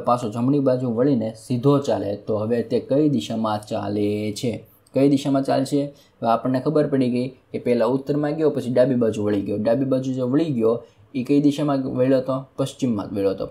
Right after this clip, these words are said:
પાછો ત્યાંથી દક્ષિણમાં આવ્યો અને ત્યાંથી હવે ક્યાં જાય છે? પશ્ચિમમાં જાય છે. આમાં કાંઈ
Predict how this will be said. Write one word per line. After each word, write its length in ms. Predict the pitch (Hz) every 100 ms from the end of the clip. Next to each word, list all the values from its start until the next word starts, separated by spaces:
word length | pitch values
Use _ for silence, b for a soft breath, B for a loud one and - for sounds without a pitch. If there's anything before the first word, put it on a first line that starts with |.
| 113
પાછો 280 | 120 139
ત્યાંથી 500 | 131 127 131 127 135 139
દક્ષિણમાં 420 | 143 143 113 104
આવ્યો 200 | 98 -
અને 100 | 110 107
ત્યાંથી 360 | 107 107 - 123
હવે 120 | 123 123
ક્યાં 160 | 139
જાય 160 | 135 131
છે? 120 | 139 139
પશ્ચિમમાં 480 | 151 151 135 104 95
જાય 120 | 98 98
છે. 40 |
આમાં 240 | 98 110 107
કાંઈ 260 | 131 143